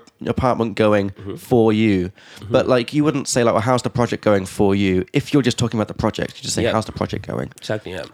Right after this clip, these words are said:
Speaker 1: But in most cases, listeners, we would
Speaker 2: Mm-hmm.
Speaker 1: use the te, right? Like, "¿Cómo te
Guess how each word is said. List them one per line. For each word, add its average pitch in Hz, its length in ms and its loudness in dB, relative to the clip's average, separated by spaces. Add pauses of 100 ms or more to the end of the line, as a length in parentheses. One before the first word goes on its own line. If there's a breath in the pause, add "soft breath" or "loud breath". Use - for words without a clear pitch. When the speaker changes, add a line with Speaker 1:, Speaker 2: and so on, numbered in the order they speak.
(120)
Speaker 1:
But - 220 0 (260)
in 180 160 0
most 190 220 2
cases, 156 480 0 (140)
listeners, 135 420 -2
we 139 160 2
would 131 140 2
Speaker 2:
Mm-hmm. 120 180 2
Speaker 1:
use 113 180 0
the 117 60 -4
te, - 180 -4 (160)
right? - 240 0
Like, 92 160 0
"¿Cómo 113 240 2
te 101 320 2